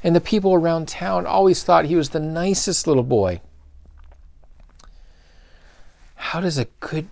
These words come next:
boy grow into a man who is executed on a cross? And how am I gonna go on without him?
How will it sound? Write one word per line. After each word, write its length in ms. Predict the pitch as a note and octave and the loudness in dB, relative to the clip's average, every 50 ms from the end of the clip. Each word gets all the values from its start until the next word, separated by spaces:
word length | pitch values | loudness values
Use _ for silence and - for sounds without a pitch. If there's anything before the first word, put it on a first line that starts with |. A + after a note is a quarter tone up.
| - - | -20 -12
boy 360 | - A#2+ A#2+ A#2+ A2+ G#2+ G2+ G2+ | -8 -8 -6 -4 -4 -6 -6 -8
grow 400 | A2 - A2+ A#2 A#2 A#2+ A#2+ A#2+ | -8 -4 -2 0 0 0 0 -2
into 240 | A#2+ - - A#2 | -4 -4 -4 -6
a 100 | G#2+ G#2 | -4 -4
man 440 | G2+ G#2 G#2 G#2 G#2+ G#2 G#2+ G#2+ A2 | -4 -6 -6 -6 -6 -6 -8 -8 -10
who 200 | A2 - A#2 G#2 | -8 -6 -6 -6
is 160 | G#2 G2+ - - - - | -6 -8 -10 -16 -12 -10
executed 760 | B2+ B2 B2 - - - B2+ - - - B2 A2 A2 A2+ G#2+ | -10 -8 -8 -8 -10 -8 -10 -10 -8 -8 -6 -6 -6 -6 -6
on 220 | G#2+ G#2 G2+ F#2+ | -8 -8 -8 -10
a 40 | F2+ | -10
cross? 960 | - - - - - A#2 G#2+ G2 F#2+ F2+ F2+ - - - - - - - - - - - - - _ _ - - - - - - - - - | -10 -14 -14 -14 -10 -10 -8 -8 -8 -8 -8 -10 -10 -10 -10 -10 -12 -14 -16 -18 -20 -20 -20 -20 _ _ -20 -20 -20 -20 -20 -20 -20 -18 -8
And 120 | - C#3 C#3 | -6 -2 0
how 240 | - F#3 F#3 F#3+ G3+ | 2 4 6 6 6
am 80 | G3+ | 6
I 140 | G3 F#3 E3+ | 6 6 6
gonna 200 | D#3 D#3+ D#3 D3 | 4 4 2 4
go 200 | C3+ D3 D3 D3+ | 4 4 4 4
on 260 | D3 C#3+ C#3+ C#3+ C#3+ | 4 4 2 2 2
without 340 | C3 A#2 B2 A#2+ A#2 A#2+ A#2+ | 2 4 4 4 4 4 4
him? 180 | A2 F#2+ F2 | 0 -2 -4